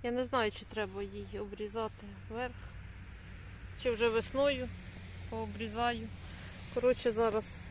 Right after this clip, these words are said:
засиплю корою і на цьому закінчиться. Так. Красота моя росте.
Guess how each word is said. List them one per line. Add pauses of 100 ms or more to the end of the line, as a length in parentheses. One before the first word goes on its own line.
засиплю (1600)
корою (280)
і
на (120)
цьому (580)
закінчиться. (1600)
Так. (2000)
Красота
моя (300)
росте.